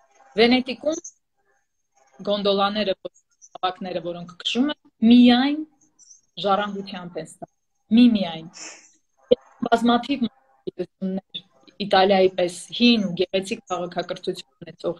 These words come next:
երկրում, որոնք ժառանգաբար են գնում։ Եվ մենք գիտենք նաև խորհրդային տարիներից եկած, որ ասում են բժիշկների ընտանիք,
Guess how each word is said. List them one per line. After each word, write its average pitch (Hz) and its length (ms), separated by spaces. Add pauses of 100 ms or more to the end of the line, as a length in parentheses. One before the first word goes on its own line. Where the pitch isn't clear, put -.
երկրում, 214 400 (320)
որոնք 220 300
ժառանգաբար 220 640
են 165 160
գնում։ 165 260 (480)
Եվ 247 180
մենք 269 220
գիտենք 294 340
նաև 220 200
խորհրդային 247 500
տարիներից 190 500
եկած, - 400
որ 208 160
ասում 208 200
են 214 100
բժիշկների 220 600
ընտանիք, 190 600